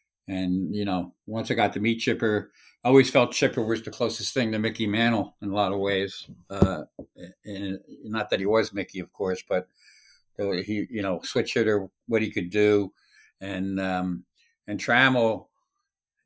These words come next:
nicest. I remember my, uh, we were living in San Diego. My wife, uh, she was with I B M at the time, and, uh, she, some, I think something happened with I B M or something. They moved out, and so she got it just for, she got a little part-time job at the local nursery.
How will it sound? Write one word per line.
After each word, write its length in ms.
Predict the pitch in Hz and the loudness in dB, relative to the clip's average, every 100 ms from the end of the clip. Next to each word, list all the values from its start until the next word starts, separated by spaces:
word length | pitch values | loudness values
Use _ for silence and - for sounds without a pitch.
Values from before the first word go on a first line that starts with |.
| 139 123 | -8 -2
nicest. 680 | 120 135 135 120 - - | 4 4 4 0 -4 -4
I 220 | 123 117 135 | -2 2 4
remember 220 | 151 135 | 6 6
my, 260 | 135 127 | 4 4
uh, 100 | 120 - 98 123 | -2 -4 -6 -2
we 140 | 131 | 2
were 160 | 127 131 | 4 6
living 200 | 131 123 | 6 4
in 80 | |
San 220 | - 131 120 | 4 4 8
Diego. 300 | 127 131 117 | 8 8 6
My 160 | 113 | 6
wife, 400 | 107 120 113 - | 6 4 4 0
uh, 360 | 113 110 104 101 | 0 2 2 0
she 180 | - 123 | 0 0
was 120 | 117 | 2
with 140 | 113 | 6
I 100 | 117 | 6
B 200 | 113 113 | 6 6
M 180 | 117 120 | 4 4
at 80 | 104 | 2
the 60 | 101 | 0
time, 540 | - 117 117 110 104 | -2 0 2 2 2
and, 300 | 101 101 101 | 0 0 -2
uh, 140 | 98 | -2
she, 320 | 92 107 95 90 _ _ _ _ _ | -4 -4 -6 -6 _ _ _ _ _
some, 200 | - - - | -8 -8 -6
I 80 | 131 | -6
think 180 | 202 208 | -4 0
something 280 | 151 131 107 | 2 2 2
happened 260 | 113 113 | 0 2
with 80 | 104 | 2
I 160 | 104 104 | 4 4
B 120 | 104 | 4
M 200 | 101 104 | 2 2
or 60 | 98 | -2
something. 320 | 101 92 98 | -4 -4 -4
They 80 | 95 | -2
moved 240 | 101 95 | -2 0
out, 260 | 98 98 - | 0 0 -2
and 100 | - | -6
so 120 | 104 | -8
she 120 | - | -2
got 140 | 117 | 0
it 140 | 104 98 | 0 -2
just 160 | 117 | -8
for, 160 | - 101 _ _ _ _ - _ _ _ _ _ 139 | -6 -8 _ _ _ _ -20 _ _ _ _ _ -12
she 100 | - | -6
got 160 | 123 127 | 2 4
a 40 | |
little 180 | 123 113 | 4 4
part-time 360 | 127 - 120 113 | 4 6 4 6
job 300 | 117 120 120 | 8 8 6
at 120 | - | 0
the 60 | |
local 400 | 110 117 117 107 | 4 4 4 2
nursery. 600 | 110 123 127 - 110 107 | 6 6 6 2 0 0